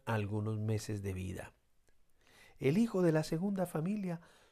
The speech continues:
sufre con un tratamiento tras otro y finalmente fallece.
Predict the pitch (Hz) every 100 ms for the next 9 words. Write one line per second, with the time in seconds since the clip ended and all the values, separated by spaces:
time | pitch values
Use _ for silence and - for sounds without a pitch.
0 | _ - - 202 202 180 165 147 151 143
1 | 147 - 123 135 147 139 139 139 110 110
2 | 135 147 - 147 131 123 117 120 127 143
3 | 135 117 - 95 95 95 - -